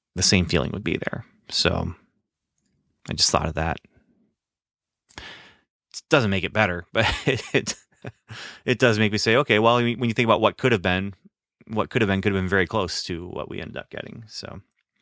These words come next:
anyway, that is some Swamp Thing T V show news, but now let's move on to the Man-Thing series, Empire, The Avengers, issues one, two, and three. Now, whenever I judge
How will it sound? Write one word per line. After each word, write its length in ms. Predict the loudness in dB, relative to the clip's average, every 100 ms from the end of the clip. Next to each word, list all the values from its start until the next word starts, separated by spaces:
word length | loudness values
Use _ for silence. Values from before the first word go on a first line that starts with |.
| -20 -20 -20 -20 _ _ 2
anyway, 280 | 4 4 0 4
that 180 | 4
is 260 | 6 4 4
some 220 | 2 0
Swamp 380 | 0 0 -2 -2
Thing 160 | -4 -4
T 180 | -2
V 100 | 0
show 340 | 0 2 2 2
news, 360 | 2 4 4
but 100 | 2
now 140 | 2 2
let's 180 | 2 0
move 160 | 0
on 240 | 2 0 -2
to 280 | 0 0 0
the 240 | -2 -2
Man-Thing 1300 | -2 -4 -2 0 0 -2 -6 -10 -2 0 2 0 -2 -6 _ -20 _ _ _ _ _ _ _ -16
series, 760 | -8 -4 -2 0 -2 -2 -4 -6 _ _ _ _ _
Empire, 600 | 0 0 4 4 4 0 -4
The 140 | -2
Avengers, 720 | 2 4 4 4 2 0 -2 -4
issues 360 | -4 -2 -2 -2
one, 440 | 2 2 2 0 -8 _ _
two, 460 | -6 0 0 0 -4 -12 _ _ -8
and 280 | -6 -8 -14
three. 800 | -14 -8 -8 -6 -4 -4 -8 -14 -20 -6
Now, 220 | 2 4 6
whenever 640 | 4 4 2 2 2 4
I 440 | 4 6 4 2 -2
judge 500 | 2 4 4 0